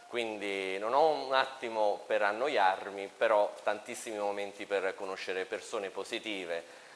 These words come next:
che sia il, un giornale come Napoli Post, che sia una radio come quella universitaria,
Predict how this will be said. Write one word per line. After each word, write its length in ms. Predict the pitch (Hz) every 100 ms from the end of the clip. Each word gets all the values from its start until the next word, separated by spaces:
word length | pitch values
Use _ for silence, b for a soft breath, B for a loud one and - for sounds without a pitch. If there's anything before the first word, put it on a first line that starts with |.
| B
che 120 | - 98
sia 320 | - 101 95
il, 140 | 95 95 95 92
un 200 | 95 101
giornale 600 | 104 110 110 113 107 98
come 180 | 98 95
Napoli 280 | 95 113 117
Post, 400 | 120 107 - 92
che 80 | 92
sia 240 | - 92
una 520 | 92 92 92 90 90
radio 480 | 92 107 95 90 92
come 180 | 90 90
quella 160 | 90
universitaria, 720 | 101 120 131 165 104 82 80